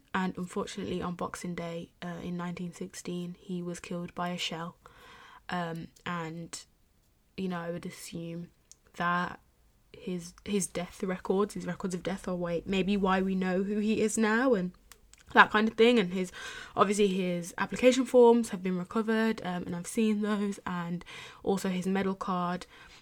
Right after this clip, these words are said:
those things would have been recovered, and those are the ways that people have been able to kind of dig up these stories. Um, his brother also served in the artillery, Harold Leslie Bemand,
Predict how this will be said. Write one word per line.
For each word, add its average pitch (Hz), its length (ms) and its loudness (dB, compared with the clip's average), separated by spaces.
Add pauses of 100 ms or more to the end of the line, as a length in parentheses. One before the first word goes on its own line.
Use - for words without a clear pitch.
(120)
those 185 200 0
things 175 220 -4
would 175 100 -6
have 175 80 -10
been 175 140 -4
recovered, 180 340 -6
and 180 200 -4 (300)
those 226 220 8
are 240 40 2
the 226 100 10
ways 190 200 4
that - 240 -2
people 175 260 -4
have 165 140 -8
been 175 160 -4
able 165 220 -6
to - 140 -10
kind 190 180 -6
of - 120 -10
dig 175 200 -8
up - 100 -12
these 180 180 -6
stories. 170 540 -6 (400)
Um, 185 200 0
his 208 180 4
brother 208 340 2
also 180 340 -2
served 170 380 -8
in 175 100 -6
the 170 120 -6
artillery, 170 600 -6
Harold 170 480 -4
Leslie 175 360 -6
Bemand, 180 480 -6